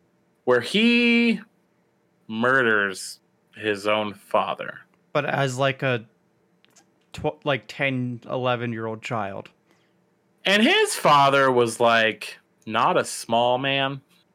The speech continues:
Speaker 2: Yeah.
Speaker 1: So I have questions as to how he, like,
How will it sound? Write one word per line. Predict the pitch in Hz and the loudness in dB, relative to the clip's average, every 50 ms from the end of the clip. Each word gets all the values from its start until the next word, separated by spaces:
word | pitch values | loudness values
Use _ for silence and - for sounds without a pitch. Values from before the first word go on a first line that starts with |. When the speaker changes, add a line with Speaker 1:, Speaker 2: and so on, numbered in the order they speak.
| _ _ _ - | _ _ _ -8
Speaker 2:
Yeah. | 131 127 131 120 120 120 | -4 -2 0 0 0 -2
Speaker 1:
So | 113 117 - 156 190 | -2 -2 0 2 2
I | 208 190 190 240 311 | 4 4 4 4 4
have | 339 302 196 147 127 - | 4 4 4 2 0 -4
questions | - - 135 127 131 - - - 139 135 131 127 123 - - - - - - - - - | -2 0 2 2 0 -2 -4 -2 -2 -2 -2 -4 -8 -12 -16 -14 -14 -14 -14 -12 -8 -2
as | - 123 123 117 | 0 0 0 2
to | 131 120 | 0 0
how | 117 123 131 131 123 | 2 2 2 2 0
he, | 117 131 127 131 | -2 -4 -2 0
like, | 127 113 104 95 - | 2 2 0 0 -4